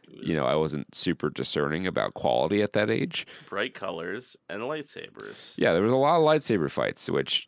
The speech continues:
Speaker 2: it was the measure of a good Star Wars movie for me at that age.
Speaker 1: And, and Jabba the Hutt went, "Joku Barugu."
Speaker 2: <laughs>
Speaker 1: And my little br-, kid brain was like, "Ah."
Speaker 2: I know who Dad is.
Speaker 1: He made the sound.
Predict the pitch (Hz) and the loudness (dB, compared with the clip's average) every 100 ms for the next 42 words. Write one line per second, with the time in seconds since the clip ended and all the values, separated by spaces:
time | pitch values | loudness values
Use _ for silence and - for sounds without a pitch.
0 | - 87 92 85 - 90 104 107 107 101 | -2 0 2 0 -4 2 4 4 4 4
1 | 87 90 - 101 92 82 67 76 64 58 | 2 2 2 2 4 2 0 0 -2 -2
2 | 69 69 60 55 50 50 50 50 - _ | -2 -2 0 0 0 0 -2 -4 -10 _
3 | - 90 90 90 87 - - - 95 90 | -8 -6 -6 -12 -16 -20 -16 -10 -8 -8
4 | 87 _ _ - 90 90 104 85 98 82 | -14 _ _ -4 -4 -2 -4 -2 -4 -4
5 | 82 76 _ _ _ - 110 123 - 95 | -8 -12 _ _ _ -18 -12 -10 -10 -12
6 | - - 95 87 107 113 127 117 87 85 | -12 -8 -8 -8 -8 -2 -2 -2 -6 -14
7 | 67 71 - 113 95 107 - 104 87 95 | -14 -10 -2 -2 0 -4 -2 -6 -6 -6
8 | 98 101 101 101 101 98 92 107 - - | -6 -2 0 0 0 -2 -6 -8 -8 -8
9 | 101 113 101 95 87 76 120 117 117 107 | -8 -8 -10 -8 -10 -4 0 2 2 2
10 | 113 117 110 110 107 104 107 104 120 139 | 2 2 2 2 2 2 2 2 2 4
11 | 151 135 151 143 143 135 139 151 78 - | 2 2 0 2 2 4 4 4 2 -4
12 | - - _ - 98 101 101 101 80 - | -12 -16 _ -20 -14 -8 -8 -8 -14 -14
13 | 71 73 - | -12 -12 -14